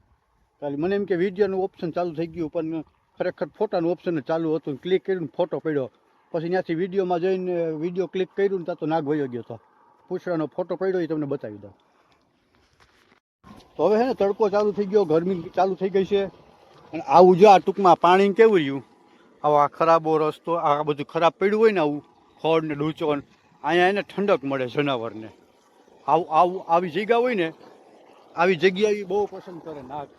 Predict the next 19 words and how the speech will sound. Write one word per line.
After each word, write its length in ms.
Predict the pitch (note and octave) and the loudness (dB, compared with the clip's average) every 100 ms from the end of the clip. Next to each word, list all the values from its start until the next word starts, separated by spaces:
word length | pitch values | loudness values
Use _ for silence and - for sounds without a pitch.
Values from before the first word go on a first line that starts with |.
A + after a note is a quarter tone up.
| - - _ _ _ _ | -20 -20 _ _ _ _
કારણ 160 | E3 G3 | -14 -14
કે 120 | G3+ | -16
આમાંથી 300 | G3 G#3 G#3 | -20 -20 -20
ઉંદર 540 | F3 F3+ G3 G#3 A3 G#3 _ - - | -16 -14 -6 -4 -4 -6 _ -20 -18
અને 120 | E3+ E3 | -12 -8
ડેટકાને 440 | E3 F#3+ G#3+ G3 | -8 -8 -8 -8
એનો 140 | G3 | -8
શિકાર 320 | D#3+ F#3+ G#3 G3 | -10 -12 -10 -10
એને 160 | F3+ | -10
સહેલાઈથી 500 | D3+ G3 F#3 E3+ D#3+ | -10 -6 -4 -4 -6
મળી 260 | C#3+ D3+ C3+ | -6 -4 -6
જાય. 260 | A2+ A2+ G#2 - - - - - | -8 -12 -12 -18 -20 -20 -20 -12
પછી 200 | E3 F3 | -10 -6
બીજા 220 | F3+ G3 | -2 -2
નંબરમાં 440 | G3+ G3+ G3+ F#3+ | -2 -4 -2 -2
નાગ 240 | D3+ E3+ G3+ | 4 4 4
છે 180 | - | -2
ને 120 | A3+ | -6
એક 60 | A3 | -6